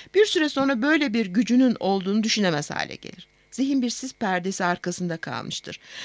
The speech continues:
Gerçeklerden kaçarak süren bir yaşam otomatik bir yaşamdır. Sorumluluk hissetmeden süren bir yaşam otomatik bir yaşamdır.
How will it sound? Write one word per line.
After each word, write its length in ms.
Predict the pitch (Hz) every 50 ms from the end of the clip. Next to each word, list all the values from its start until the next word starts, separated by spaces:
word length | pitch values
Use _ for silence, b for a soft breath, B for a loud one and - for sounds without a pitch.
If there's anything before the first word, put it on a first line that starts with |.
| B B B B
Gerçeklerden 800 | - 214 208 208 - - 220 208 - 208 196 190 185 196 190 190
kaçarak 480 | 202 - 208 - - 240 214 185 180 -
süren 360 | - - 208 202 196 196 202
bir 100 | 185 165
yaşam 500 | 175 175 151 151 - - 262 302 359 349 -
otomatik 560 | 214 - - 208 208 - - 269 - - -
bir 100 | 190 175
yaşamdır. 800 | 165 151 151 160 - 151 113 - - - - - - - - - _ B B B B B B B
Sorumluluk 600 | B - - 302 285 285 302 311 320 339 - -
hissetmeden 680 | 294 269 - - 320 330 330 - 233 208 196 185 185 185
süren 400 | 208 - 214 208 196 196 202 180
bir 100 | 180 170
yaşam 420 | 170 156 165 - - 302 381 359
otomatik 760 | - - 208 - 226 208 208 208 208 - - 285 269 - - -
bir 120 | 214 202
yaşamdır. 840 | 185 175 165 160 - - - 151 - - - - - - - -